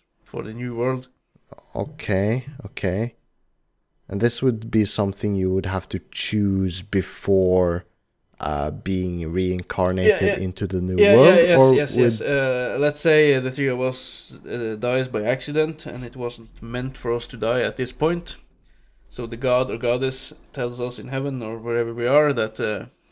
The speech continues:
Speaker 1: "I'm <laughs> sorry you died by accident, it wasn't part of the design, so I'll bring you back to life, but you can't go back to life in the world you died in, so I have to bring you back to life in this other world."
Speaker 2: Okay,
Speaker 1: And, uh, and then
Speaker 2: okay.
Speaker 1: she asked,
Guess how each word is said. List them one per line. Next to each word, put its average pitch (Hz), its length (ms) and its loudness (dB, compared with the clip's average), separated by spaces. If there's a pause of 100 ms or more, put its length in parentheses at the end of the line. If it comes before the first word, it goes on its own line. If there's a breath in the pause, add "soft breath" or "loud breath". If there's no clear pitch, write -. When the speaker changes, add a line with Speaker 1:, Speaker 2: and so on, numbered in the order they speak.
(120)
Speaker 1:
"I'm 131 140 -4
<laughs> 147 80 2
sorry 269 380 2
you 202 100 4
died 156 300 4
by 135 100 4
accident, 165 540 0
it 131 120 -6
wasn't 120 260 -8
part 135 180 2
of 120 80 -6
the 117 80 -4
design, 156 560 2 (560 soft breath)
so 127 360 2
I'll 110 420 2 (200)
bring 127 160 -2
you 123 80 -2
back 127 240 2
to 139 80 -6
life, 190 460 0 (120)
but - 200 -12
you 123 60 -14
can't 127 340 -4
go 117 100 -4
back 110 220 -6
to 123 80 -8
life 110 260 -6
in 110 80 -10
the 113 100 -6
world 113 280 -2
you 107 300 -10
died 120 300 4
in, 123 200 -6
so - 360 -12
I 139 40 -12
have 110 200 -14
to 110 100 -10
bring 117 180 -10
you 110 60 -10
back 113 180 -4
to 127 80 -8
life 117 240 -2
in 113 80 -12
this 113 140 -8
other 117 200 0
world." 120 400 -6 (1120)
Speaker 2:
Okay, 92 300 -2
Speaker 1:
And, 123 80 0
uh, 113 220 -8
and 120 140 -10
then 101 140 -2
Speaker 2:
okay. - 0 -
Speaker 1:
she 104 160 0
asked, - 260 -10